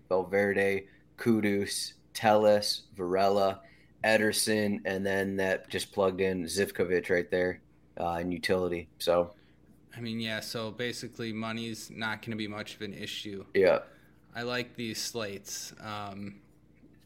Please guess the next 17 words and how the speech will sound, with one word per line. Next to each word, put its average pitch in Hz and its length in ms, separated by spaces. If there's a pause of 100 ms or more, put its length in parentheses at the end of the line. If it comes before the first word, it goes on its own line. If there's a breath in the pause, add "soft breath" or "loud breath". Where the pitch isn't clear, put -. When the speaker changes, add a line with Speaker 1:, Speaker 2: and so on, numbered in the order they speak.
(120)
Speaker 2:
I 95 180
really 101 220
like 101 260
these 101 200
slates - 380
when 101 120
money's 104 360
not 101 160
an 101 100
issue 104 300
like 101 220
this, 101 240
'cause 104 260
you 110 80
can, 107 260 (1500 soft breath)
there'll 123 140
be, 139 480